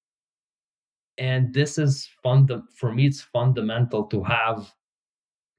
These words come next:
people that on one way are figuring out and helping you drive and navigate, leveraging their experience, their network, their knowledge, their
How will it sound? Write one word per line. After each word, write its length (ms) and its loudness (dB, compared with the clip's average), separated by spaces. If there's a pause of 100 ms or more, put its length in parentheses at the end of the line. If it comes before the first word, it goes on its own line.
(120)
people 420 -2
that 440 -2 (840)
on 360 -6
one 280 4
way 440 0
are 720 -2 (1800)
figuring 720 -2
out 340 0
and 140 -8
helping 440 0
you 120 -8
drive 500 -4
and 140 -6
navigate, 760 -4 (380)
leveraging 720 -2
their 220 -2
experience, 680 -4
their 260 -2
network, 500 -4
their 240 -2
knowledge, 720 -2 (480)
their 320 -2